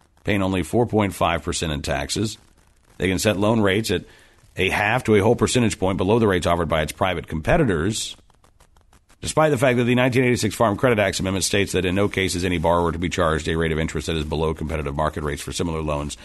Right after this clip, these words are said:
made by private lenders. So they're squeezing out, uh, private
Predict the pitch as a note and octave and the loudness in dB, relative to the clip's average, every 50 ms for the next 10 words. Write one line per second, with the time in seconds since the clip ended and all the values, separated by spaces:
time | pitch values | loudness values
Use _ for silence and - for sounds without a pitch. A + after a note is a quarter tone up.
0 | - - - - - - - - - G#2 A2+ G2+ E2+ E2 D#2 D2+ D#2 D2 C#2+ C2 | -20 -20 -20 -20 -20 -20 -12 -4 -2 0 0 2 2 0 2 2 0 0 0 -2
1 | B1+ C#2+ C#2+ C#2 C#2 C#2 C#2 - - - - - - - _ - - B2 A#2 A2 | -2 -4 -4 -4 -4 -6 -6 -8 -12 -16 -20 -20 -20 -20 _ 0 2 4 4 4
2 | G#2+ G#2 A2 G#2 - - - D#3 F3+ F3+ C#3+ C3 A2+ G#2 G2 F#2+ F2+ E2+ D2+ - | 4 2 2 2 0 0 2 2 4 4 4 4 4 2 2 0 -2 -2 -4 -6
3 | - - - - _ - - - - _ - - - F2+ F2 D#2+ - - C3 C3+ | -16 -20 -20 -20 _ -20 -20 -20 -20 _ -12 -4 0 0 0 0 0 0 2 4
4 | C#3+ D3 G#2+ F2 D#2+ - - | 4 4 2 0 -2 -2 -8